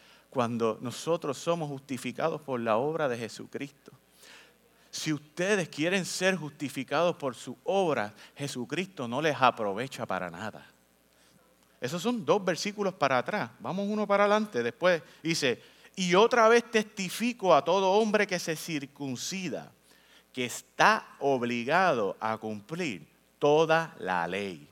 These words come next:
Nadie ha cumplido la ley perfectamente. Te digo una noticia, por eso Jesús bajó, para cumplirla. Si leemos Gálatas cinco cuatro completo, dice,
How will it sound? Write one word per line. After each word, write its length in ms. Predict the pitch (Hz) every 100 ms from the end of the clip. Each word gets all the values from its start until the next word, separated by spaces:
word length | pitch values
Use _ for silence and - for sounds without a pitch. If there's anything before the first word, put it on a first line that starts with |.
| _ _ _ _ _ _ _ _
Nadie 920 | 98 107 135 185 196 165 170 135 95 98
ha 140 | 110 113
cumplido 680 | 139 135 - 156 170 113
la 200 | 101 98 101
ley 460 | 143 110 90 101 _ _ _ _ -
perfectamente. 1040 | 104 - 117 110 - 110 98 80 - 67 _ _ _ _ _ _ _ _ _
Te 140 | 104
digo 160 | 107 147
una 80 | 170
noticia, 420 | 165 190 135 104
por 160 | 107 107
eso 220 | 123 131
Jesús 260 | 117 139 139
bajó, 420 | 117 90 113 147 - _ _ _ _
para 220 | 98 95
cumplirla. 640 | 101 95 92 131 147 78 - _ _ _ _ _ _ _ _ _
Si 200 | - 143
leemos 400 | 131 160 202 180
Gálatas 500 | 160 196 202 196 156
cinco 380 | - 175 175 180
cuatro 360 | 180 185 175 143
completo, 600 | 113 104 151 175 165 107
dice, 380 | 127 - 98